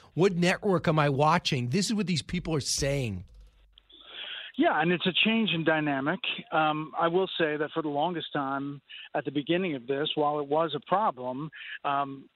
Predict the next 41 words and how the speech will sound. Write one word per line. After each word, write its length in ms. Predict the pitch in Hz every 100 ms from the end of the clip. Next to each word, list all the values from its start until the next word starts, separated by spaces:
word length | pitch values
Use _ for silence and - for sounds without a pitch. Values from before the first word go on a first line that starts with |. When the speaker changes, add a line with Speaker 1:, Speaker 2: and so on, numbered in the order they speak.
| -
Speaker 2:
a 40 | 160
lot 200 | 156 160
of 80 | 147
those 160 | 139
channels 340 | - 156 147 135
said 180 | 156 139
this 140 | 147 139
is 80 | 135
a 40 |
Republican 540 | 139 139 160 147 135 139
talking 260 | 190 214 135
Speaker 1:
Yes. 260 | 135 117
Speaker 2:
point 240 | - 160 156
and 120 | 139
it's 160 | 139 -
something 280 | 151 151
you'll 140 | 147 143 -
see 120 | 170
on 140 | 143 135
Fox 280 | 160 135 -
News, 540 | 214 214 185 175 160 156
and 140 | 143
it's 180 | 143 -
just 200 | 175 151
like 180 | 151 147
the 40 | -
caravan 680 | - 220 208 170 175 170 170
thing, 440 | 185 170 165 160 - - - - -
you 80 |
know, 80 | 147
which 200 | 135 139 -
they 120 | 139
also 380 | 143 147 156 139
blew 280 | 135 147
off. 320 | 139 139 139 143 - -
Speaker 1:
Which 180 | 131 127
was 120 | 139
Speaker 2:
But 160 | 160 127
Speaker 1:
real. 160 | 123 156
Speaker 2:
now, 560 | 165 214 151 139 175 190 _ _ - _
yeah, 440 | 208 180 285 151